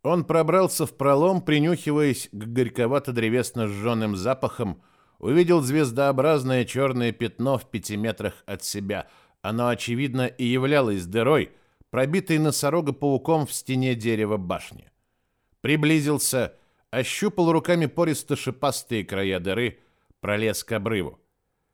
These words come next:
Толщина стены основания башни достигала не менее трех-четырех метров, и от мысли, что носорог легко – Двумя ударами пробил ее, свело мышцы спины. Точилин осторожно высунул голову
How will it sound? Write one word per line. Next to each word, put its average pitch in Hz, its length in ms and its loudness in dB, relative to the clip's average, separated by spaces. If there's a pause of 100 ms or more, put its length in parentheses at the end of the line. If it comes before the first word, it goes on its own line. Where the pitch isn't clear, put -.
(220)
Толщина 170 460 2
стены 180 440 2
основания 151 640 0
башни 139 560 -2 (280)
достигала 147 560 -2
не 175 160 2
менее 165 320 2
трех-четырех 147 840 0
метров, 87 460 -6
и 107 60 -2
от 113 140 -4
мысли, 147 380 0
что 143 220 -6
носорог 139 540 0
легко – 123 600 2 (360)
Двумя 160 340 2
ударами 160 500 2
пробил 135 480 0
ее, 143 400 2 (380)
свело 139 500 2
мышцы 113 460 -4
спины. 85 500 -8 (920)
Точилин 113 580 -2
осторожно 113 680 -2
высунул 113 460 -2
голову 127 560 2